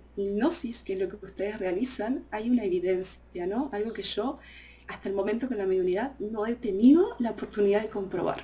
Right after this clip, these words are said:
¿sí? Si tú me preguntas con qué padre me voy a conectar, con el papá que tuviste en esta vida, ¿sí? Porque es el que podrías reconocer, si no, las evidencias que me entregaría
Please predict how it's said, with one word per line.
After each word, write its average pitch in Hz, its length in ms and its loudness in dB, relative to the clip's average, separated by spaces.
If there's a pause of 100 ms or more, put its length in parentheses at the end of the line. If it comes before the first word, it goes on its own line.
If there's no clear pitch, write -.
(160)
¿sí? 247 460 0 (360)
Si - 140 -6
tú 233 140 4
me 269 120 10
preguntas 247 560 6
con 196 260 0
qué 240 160 2
padre 247 520 2
me 185 140 2
voy 190 160 0
a 202 100 -4
conectar, 196 640 -2
con 202 160 -2
el 196 120 -2
papá 202 280 -2
que 247 100 -2
tuviste 208 460 -4
en 190 80 2
esta 202 300 -2
vida, 175 300 -2 (240)
¿sí? 208 340 -4 (380)
Porque 226 180 2
es 269 100 4
el 269 60 0
que 262 120 2
podrías 233 380 4
reconocer, 202 760 2
si 202 200 0
no, 254 300 4 (460)
las 214 160 0
evidencias 220 480 4
que 220 100 -6
me 202 80 0
entregaría 208 720 0